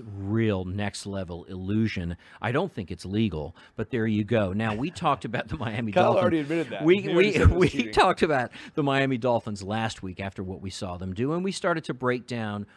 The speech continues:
Speaker 1: what Mike McDaniel is doing with a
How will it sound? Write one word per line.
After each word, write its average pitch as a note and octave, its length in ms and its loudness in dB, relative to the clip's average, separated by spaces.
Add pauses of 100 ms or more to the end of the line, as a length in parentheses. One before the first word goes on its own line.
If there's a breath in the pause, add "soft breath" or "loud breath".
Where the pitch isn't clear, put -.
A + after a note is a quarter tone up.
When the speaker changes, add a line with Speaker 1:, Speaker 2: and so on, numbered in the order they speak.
(160 soft breath)
Speaker 1:
what A2 400 -6 (160 soft breath)
Mike G#2+ 200 -6
McDaniel G2+ 640 -6
is F#2 220 -10
doing F#2+ 420 -8
with A#2 280 -2
a G#2+ 320 -6